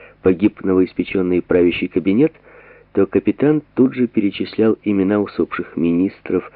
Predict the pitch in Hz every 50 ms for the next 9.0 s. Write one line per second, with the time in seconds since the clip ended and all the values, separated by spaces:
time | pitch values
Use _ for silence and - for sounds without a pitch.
0 | - - - - - - - 87 87 82 90 95 87 98 120 120 - - - 95
1 | - - - - 95 95 - - - 87 82 71 87 85 82 80 87 110 117 113
2 | - 113 110 104 101 98 95 82 78 85 76 80 82 90 98 92 87 - - 80
3 | 78 82 82 82 82 85 80 85 90 87 90 85 80 - - _ - 85 85 85
4 | - - - 82 - - - - _ - 80 80 76 71 82 73 - - 95 104
5 | 113 113 113 - - - - - - - - - - - - 113 110 101 117 120
6 | 127 - - - 185 180 175 170 170 151 139 117 120 139 139 135 - 127 127 120
7 | 110 104 98 101 117 117 110 107 98 - - - 113 - - 101 - - 95 90
8 | 92 92 90 87 82 82 80 - - 82 71 87 82 82 78 76 71 - 71